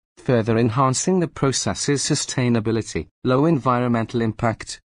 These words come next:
The ro process produces relatively little waste compared to thermal desalination techniques. This means fewer environmental concerns regarding brine disposal. Moreover,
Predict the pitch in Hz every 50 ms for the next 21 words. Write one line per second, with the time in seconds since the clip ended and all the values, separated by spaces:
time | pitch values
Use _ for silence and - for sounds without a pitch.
0 | _ _ _ _ - 120 135 143 139 - - - 135 127 - - - 139 135 -
1 | - - - 123 113 135 135 123 - 143 123 101 104 110 104 104 98 - - 110
2 | 98 104 104 110 113 120 117 - - 165 156 135 123 117 117 117 - - - -
3 | 202 190 185 - - 143 131 123 - 127 113 - - - 135 123 110 113 117 117
4 | 110 104 113 113 110 104 - - - 117 110 104 101 98 92 90 - - - 117
5 | 110 - - 101 - - 98 90 - - - - - _ _ 139 131 - - 127
6 | 113 110 113 110 - - - - 127 120 120 120 120 120 117 107 113 117 117 113
7 | 113 113 110 107 107 - - 156 - - 160 147 139 - - 135 117 113 113 104
8 | 104 110 110 101 - 117 113 113 127 139 135 - - 113 110 113 113 98 101 101
9 | - - - 117 101 95 87 95 95 85 - _ _ - 139 151 175 175 156 127
10 | 117 104 123 139 147